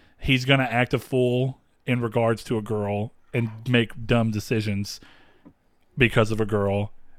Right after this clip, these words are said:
And it just sets this movie up to be, like I talked about, kind of like a weird reboot to where Sean is a different version of Brian, not in a bad way, in a fun way.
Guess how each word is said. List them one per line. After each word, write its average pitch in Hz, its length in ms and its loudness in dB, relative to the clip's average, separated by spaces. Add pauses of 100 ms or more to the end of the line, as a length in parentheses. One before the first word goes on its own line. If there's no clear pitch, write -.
(120)
And 147 80 4
it 147 60 2
just 139 180 0
sets - 220 4
this 123 180 -6
movie 113 300 0
up 110 140 -2
to - 80 -10
be, 110 80 2
like 104 160 0
I 101 40 -4
talked 107 240 -6
about, - 220 -6
kind 220 180 2
of 226 60 0
like 208 140 0
a 143 60 4
weird 123 320 0
reboot 127 520 0 (380)
to 127 120 0
where 110 520 4 (360)
Sean 139 460 2
is 123 340 -4 (440)
a - 40 -12
different 131 380 6
version 117 540 2 (120)
of 113 180 -4
Brian, 123 540 4 (360)
not 233 160 8
in 285 60 4
a 262 40 2
bad 123 280 6
way, 107 280 0
in 135 80 2
a 151 60 4
fun 110 260 0
way. 98 220 -10